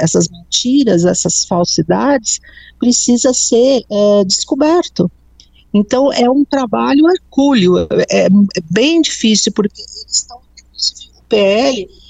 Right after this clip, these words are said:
ele tá querendo aplicar pra provedores também de busca, né, de, eh, mensageiros, aplicativos, né, de mensagens,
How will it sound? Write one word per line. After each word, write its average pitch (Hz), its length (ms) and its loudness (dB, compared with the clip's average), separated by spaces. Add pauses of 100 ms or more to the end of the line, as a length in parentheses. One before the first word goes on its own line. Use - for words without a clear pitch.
(160)
ele 208 200 -2
tá 233 120 -4
querendo 240 280 0
aplicar 233 580 -2
pra 220 180 -2
provedores 220 840 0
também 196 300 0
de 175 100 2
busca, 196 640 0
né, 214 240 0
de, 214 200 -2
eh, 180 100 4
mensageiros, 175 880 0
aplicativos, 180 840 0
né, 196 180 0
de 208 100 -4
mensagens, 214 720 0